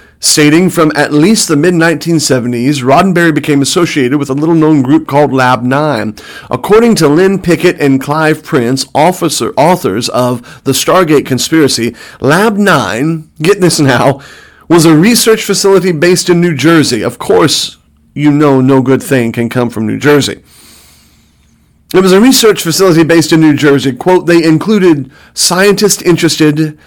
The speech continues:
in the interface between quantum physics and consciousness, besides members of super-rich families, politicians, and writers.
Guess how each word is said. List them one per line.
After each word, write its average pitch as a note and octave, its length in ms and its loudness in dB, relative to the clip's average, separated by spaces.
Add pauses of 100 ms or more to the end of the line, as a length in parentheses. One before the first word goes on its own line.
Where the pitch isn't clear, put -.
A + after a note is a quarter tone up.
(240)
in D#3+ 100 4
the D3+ 160 4
interface D#3+ 640 0
between C#3+ 320 0
quantum F3+ 500 -2
physics D3 560 -2
and C3+ 220 -2
consciousness, C#3 800 -6 (400)
besides E3 760 -2
members E3+ 460 0
of A#2+ 140 -4
super-rich D#3+ 540 -2
families, C3 460 -2
politicians, A#2 840 -6
and A2+ 160 -6
writers. G2 640 -6